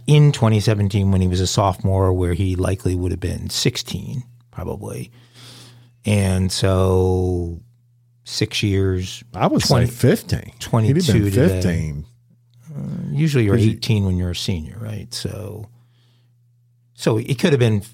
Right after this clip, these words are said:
Speaker 1: it could have been
Speaker 2: Fifteen to
Speaker 1: fifteen,
Speaker 2: sixteen.
Speaker 1: sixteen, right? And, well, first of all,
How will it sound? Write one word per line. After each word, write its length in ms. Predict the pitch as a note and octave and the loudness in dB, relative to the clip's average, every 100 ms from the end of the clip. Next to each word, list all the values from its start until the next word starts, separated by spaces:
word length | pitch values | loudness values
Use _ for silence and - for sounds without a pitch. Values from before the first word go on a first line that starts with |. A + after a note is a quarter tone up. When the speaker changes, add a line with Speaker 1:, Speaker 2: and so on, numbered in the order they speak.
| - - | -20 -14
Speaker 1:
it 80 | C3+ | -2
could 160 | D#3+ | 2
have 60 | B2+ | 4
been 120 | F#3+ | 2
Speaker 2:
Fifteen 300 | - F3+ D#3 | 2 2 4
to 60 | C#3 | 4
Speaker 1:
fifteen, 80 | |
Speaker 2:
sixteen. 440 | A2+ G#3 F2 - D#2 | 4 2 0 -2 -6
Speaker 1:
sixteen, 140 | A#1 | -6
right? 320 | - G2 G2+ - - - - - _ _ _ | -4 -2 -2 -6 -20 -20 -20 -20 _ _ _
And, 640 | A2+ G#2+ G#2 G2 F#2+ F#2 - _ _ _ _ _ _ _ _ | 0 2 2 0 0 -4 -10 _ _ _ _ _ _ _ _
well, 80 | - | -2
first 220 | D#3+ C#3+ | 0 0
of 60 | G#2+ | 0
all, 160 | F2+ | -4